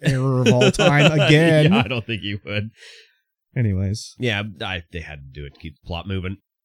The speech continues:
Speaker 1: Yeah, I mean, yeah, yeah, for sure.
Speaker 2: Yeah.
Speaker 1: Um, but while this is going on, Reva,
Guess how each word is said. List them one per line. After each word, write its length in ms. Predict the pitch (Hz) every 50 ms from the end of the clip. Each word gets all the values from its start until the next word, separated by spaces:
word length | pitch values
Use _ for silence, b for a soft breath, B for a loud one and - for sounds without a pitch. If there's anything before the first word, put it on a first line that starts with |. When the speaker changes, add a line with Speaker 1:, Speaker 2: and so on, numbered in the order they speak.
| _ _ _ _ _ _
Speaker 1:
Yeah, 200 | - 302 247 143
I 80 | 143 156
mean, 320 | 151 147 135 127 127 - -
yeah, 200 | 131 127 107 101
yeah, 120 | 95 98
for 160 | 101 - 131
sure. 260 | 120 - 120 110 110 - _ _ _ _
Speaker 2:
Yeah. 120 | - 92 - -
Speaker 1:
Um, 540 | 127 127 120 113 113 110 107 110 110 113 -
but 80 | - 139
while 260 | 135 147 156 160 170
this 180 | 160 185 185 -
is 120 | 185 156
going 280 | 143 160 147 147 139 135
on, 240 | 131 127 127 127 131
Reva, 540 | 143 165 190 175 190 190 185 180 180 175